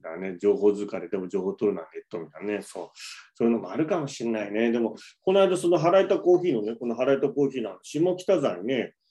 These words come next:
もうね、間違いなく二十年以上ぶりだ、だと思うんだけどね、行ったんだけど、あそこはもう、あの、日本じゃないみたいだね。なんか、うん、別の国みたい。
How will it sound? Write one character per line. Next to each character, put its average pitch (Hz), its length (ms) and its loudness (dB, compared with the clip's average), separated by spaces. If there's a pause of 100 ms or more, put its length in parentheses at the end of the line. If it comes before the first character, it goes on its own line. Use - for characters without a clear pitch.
(300)
も 147 280 2
う - 20 0
ね、 120 500 -2 (800)
間 123 160 -4
違 214 400 0
い - 20 -2
な 240 120 2
く 170 120 4
二 156 220 8
十 180 180 4
年 185 160 6
以 175 80 6
上 175 160 6
ぶ 160 140 4
り 160 100 4
だ、 156 320 0
だ 135 140 2
と - 80 -2
思 110 140 0
う - 20 2
ん 107 60 -4
だ 95 60 -8
け 82 80 -14 (140)
ど 92 60 -10
ね、 90 140 -10 (340)
行 - 160 -6
っ - 20 -20
た 143 160 6
ん 127 60 4
だ 107 100 4
け 92 80 -2
ど、 90 240 -4 (440)
あ 90 140 -10
そ 185 220 0
こ 185 300 -4
は 180 180 2
も 139 580 2
う、 - 20 -6
あ 101 60 -8
の、 98 140 -8
日 110 240 2
本 285 420 4
じ - 100 -6
ゃ - 120 -6 (180)
な 175 80 0
い 254 40 4
み 359 180 6
た 131 120 0
い 110 60 -6
だ - 80 -10 (100)
ね。 90 200 -14 (360)
な 117 280 -2
ん 226 120 0
か、 - 240 -8 (680)
う 113 40 -6
ん、 95 200 -10
別 139 320 -2
の 311 160 4
国 277 260 4
み 320 160 8
た 104 140 -2
い。 92 120 -12